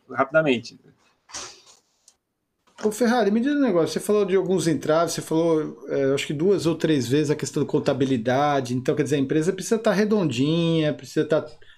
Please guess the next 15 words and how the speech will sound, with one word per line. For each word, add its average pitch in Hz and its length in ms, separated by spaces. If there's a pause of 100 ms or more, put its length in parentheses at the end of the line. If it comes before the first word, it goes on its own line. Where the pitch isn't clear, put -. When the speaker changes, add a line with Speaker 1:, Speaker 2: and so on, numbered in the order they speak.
Speaker 2:
obviamente, 160 460
com 170 100
todas 170 300
as 170 140
C - 160
N 160 180
Ds 143 320
em 139 140
dia, 160 960 (260)
né? 156 220
Não 170 100
pode - 240
ter 160 140
Speaker 1:
Não. - 80
Speaker 2:
pender, 160 680